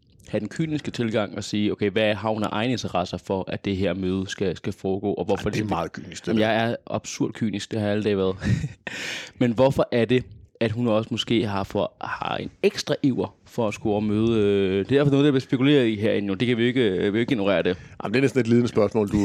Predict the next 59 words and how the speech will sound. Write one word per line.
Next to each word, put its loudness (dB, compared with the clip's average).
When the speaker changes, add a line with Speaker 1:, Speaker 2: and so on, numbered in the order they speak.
Speaker 1:
<laughs> 2
Speaker 2:
øh, 4
du -6
giver 2
mig 2
der. 4
Men -4
det -6
er -4
selvfølgelig, 2
det 6
er 6
jo 8
åbenlyst 2
for 4
enhver, 4
at 0
de -2
seneste 4
uger 4
efter, 4
at 0
der 4
er 2
nogle 0
norske 0
medier, 0
der 0
har, 0
øh, -2
har -2
skrevet, 0
øh, 2
lidt 0
om, 0
hvem -2
der 0
kunne -2
være 0
i -8
spil 0
som -2
afløser 0
for, -2
øh, -2
norske -2
Jens -4
Stoltenberg -2
som 0
Speaker 1:
Mm. 0
Speaker 2:
natos, -2
øh, -2
generalsekretær, -4
at -2
der 4
er 4
Mette 0
Frederiksens 0
et, 0